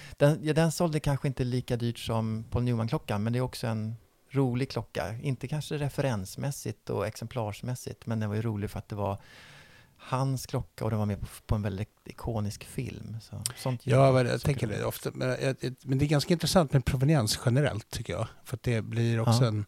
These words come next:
Speaker 2: det är också en väldigt tunn linje mellan vad som är, eh, alltså viss proveniens. Jag tänker så här, det finns ju, det finns ju proveniens och proveniens på något vis.
Speaker 1: Oh ja.
Speaker 2: Du
Speaker 1: Oh
Speaker 2: kan ju
Speaker 1: ja.
Speaker 2: ha en klocka som, om du har en, en liksom, ja,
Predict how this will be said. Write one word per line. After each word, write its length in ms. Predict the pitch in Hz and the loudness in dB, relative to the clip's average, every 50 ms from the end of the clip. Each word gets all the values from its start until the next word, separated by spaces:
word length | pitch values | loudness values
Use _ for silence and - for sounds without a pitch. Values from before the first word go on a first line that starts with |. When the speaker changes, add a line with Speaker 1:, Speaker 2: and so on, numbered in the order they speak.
| - - - - - - - | -6 -14 -20 -20 -20 -20 -4
Speaker 2:
det 60 | - | -2
är 40 | - | 0
också 160 | 117 - 156 | 4 6 8
en 20 | 143 | 8
väldigt 220 | 143 123 117 - | 8 8 6 6
tunn 240 | - 135 123 113 117 | 4 4 6 6 4
linje 400 | 117 123 151 160 151 143 127 113 | 4 4 6 6 6 6 6 6
mellan 240 | 107 104 101 101 101 | 4 4 4 2 2
vad 140 | 101 98 - | 2 2 0
som 160 | - 107 104 | 0 0 2
är, 380 | 101 98 98 98 95 95 - - - - - - - - - - - - _ _ _ - _ _ _ _ - | 2 2 2 0 0 -2 -4 -8 -14 -20 -20 -20 -20 -20 -20 -20 -20 -20 _ _ _ -20 _ _ _ _ -2
eh, 420 | 113 107 104 101 95 95 92 92 90 - - - - - - - - | 0 0 2 2 2 0 0 0 -2 -4 -10 -16 -18 -20 -20 -12 -8
alltså 180 | - 120 120 127 | -2 2 4 4
viss 220 | 135 151 143 - | 4 4 2 4
proveniens. 880 | - - - 143 131 127 123 113 107 107 107 101 95 - - - - - - _ _ _ _ _ - - - - _ _ _ _ _ _ _ - - - - - - - - | 4 4 6 6 6 4 4 4 4 4 2 2 2 2 2 2 0 -2 -10 _ _ _ _ _ -20 -20 -20 -20 _ _ _ _ _ _ _ -20 -20 -20 -20 -18 -16 -6 -4
Jag 100 | 139 - | 2 4
tänker 220 | 165 151 - 156 | 4 4 6 6
så 100 | - 170 | 8 8
här, 80 | 135 107 | 8 8
det 100 | 123 131 | 8 6
finns 200 | - 165 151 143 | 6 6 6 6
ju, 80 | 151 170 - | 4 4 2
det 80 | 151 | 2
finns 160 | - 165 - - | 2 2 2 2
ju 40 | |
proveniens 580 | 143 - 156 147 147 143 143 143 139 135 123 - | 4 6 8 8 8 8 8 8 6 6 4 2
och 80 | 127 - | 2 2
proveniens 560 | 135 123 123 127 120 98 - - - - - - _ _ _ _ _ _ | 4 4 4 4 2 0 -2 -6 -10 -10 -12 -16 _ _ _ _ _ _
på 80 | - 107 | -12 -12
något 100 | 95 - | -10 -8
vis. 180 | - - - - _ _ _ _ - - | -8 -10 -10 -10 _ _ _ _ -16 -6
Speaker 1:
Oh 160 | - 120 117 107 | -2 0 0 0
ja. 60 | - - - - - _ - | -2 -4 -10 -20 -20 _ -2
Speaker 2:
Du 100 | - 113 | 0 2
Speaker 1:
Oh 20 | 117 | 6
Speaker 2:
kan 60 | 120 | 6
ju 60 | 123 120 | 8 8
Speaker 1:
ja. 60 | 117 | 8
Speaker 2:
ha 120 | 120 120 | 8 8
en 80 | 117 110 | 6 4
klocka 320 | - 123 107 - - 117 | 2 0 0 2 2 2
som, 320 | - - 117 110 101 101 104 | 2 2 2 2 2 0 -2
om 160 | 107 113 110 | -2 -2 0
du 60 | 113 | 2
har 180 | 107 113 110 104 | 2 2 2 2
en, 220 | 101 101 98 101 104 | 0 -2 -6 -8 -8
en 180 | 107 107 101 | -8 -8 -8
liksom, 340 | 101 104 - 110 98 90 92 - - - - - - - - - - - - | -10 -8 -8 -8 -8 -8 -12 -16 -20 -20 -20 -20 -20 -20 -20 -18 -14 -12 -12
ja, 140 | - - | -12 -12